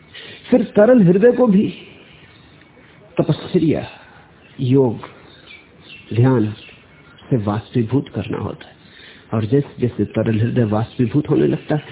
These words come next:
तुम्हें पहली दफा आत्मा के आकाश का अनुभव होता है। सब द्वार गिर जाते हैं, सब दीवारें मिट जाती हैं।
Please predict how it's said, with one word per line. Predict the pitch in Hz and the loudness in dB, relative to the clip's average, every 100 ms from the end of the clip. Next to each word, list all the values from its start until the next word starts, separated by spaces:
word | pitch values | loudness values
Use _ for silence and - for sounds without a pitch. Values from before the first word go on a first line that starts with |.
| - - - | -20 -10 0
तुम्हें | 147 147 | 2 2
पहली | - 151 151 | 0 0 0
दफा | 123 - | -2 -6
आत्मा | - 110 - 117 107 | -6 -6 -4 -4 -4
के | 107 | -6
आकाश | - 110 95 107 - | -6 -8 -6 -10 -10
का | 110 104 - 123 | -12 -12 -10 -6
अनुभव | 117 107 | -4 -2
होता | 95 92 - | -4 -8 -14
है। | - - - - - _ - | -20 -20 -20 -20 -20 _ -10
सब | 165 135 | -6 -4
द्वार | 113 101 101 | -4 -4 -4
गिर | 98 101 | -6 -6
जाते | - - - | -6 -10 -14
हैं, | - - - _ _ - - | -20 -20 -20 _ _ -18 -8
सब | 139 107 | -6 -2
दीवारें | 117 104 113 | -4 -2 -2
मिट | 110 110 - | -2 -4 -8
जाती | - - | -14 -14
हैं। | - | -20